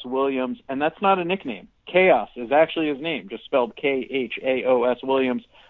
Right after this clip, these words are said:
a plus one ninety-five dog. He's one and oh in the U F C.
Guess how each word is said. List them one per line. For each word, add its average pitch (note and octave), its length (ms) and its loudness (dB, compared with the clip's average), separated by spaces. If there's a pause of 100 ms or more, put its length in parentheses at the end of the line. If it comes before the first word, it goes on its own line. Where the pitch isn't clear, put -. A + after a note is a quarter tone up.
a A#2 80 2
plus E3+ 320 4
one E3 180 2
ninety-five C3+ 560 0
dog. B2 300 4
He's A2+ 200 -8
one C3+ 360 0
and B2+ 260 -6
oh C#3+ 340 2
in B2+ 140 -8
the A#2+ 80 -4
U B2+ 240 0
F A#2+ 80 0 (140)
C. C3+ 340 -4